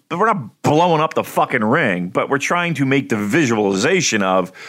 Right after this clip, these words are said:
an explosion that happens to be surrounding the ring with the dust and the clouds and all that, um, and the sirens and the countdown. And I mean, they, they ripped the, the playbook straight from the finish anyway. They ripped,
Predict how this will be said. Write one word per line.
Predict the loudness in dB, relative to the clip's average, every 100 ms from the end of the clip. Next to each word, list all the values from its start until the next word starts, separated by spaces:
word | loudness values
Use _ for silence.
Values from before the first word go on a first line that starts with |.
| -18 -18 -20 -20 _ -2
an | 0
explosion | 0 -2 0 2 4 4 2 0
that | 0 -4 -12 _
happens | -4 -2 -2 -4
to | -2
be | -2
surrounding | 0 0 0 0 0 0 0 0
the |
ring | 0 -2 -2 -4 0
with | 0 -2 -4
the | -4
dust | -4 -2 -2 0 -2 -2
and | -2
the | -2
clouds | -4 -2 0 2 2 2 2
and | 2
all | 2 2
that, | 0 -2 -6 -10 -20 -20 -20 -10 -2
um, | 0 2 2 2 0 -2 -4
and | -2 -2
the |
sirens | 0 0 0 0 2 2 2 2 0 0 -2 -2
and | -2 -4
the |
countdown. | -6 -4 -2 -2 -2 -2 0 0 0 0
And | -2 -4 -6 -18 -20 -20 -20 _ _ _ _ _
I | -2
mean, | 0 0
they, | 0 -2
they | 0 2
ripped | 4 4 2 0
the, | -4 -2
the | -4
playbook | -2 0 2 2 0 0 -6 -6
straight | -2 0 -2 -2
from | -2 -2
the | -2
finish | -2 -2 0 0
anyway. | -2 -2
They | -2
ripped, | 0 -2 -2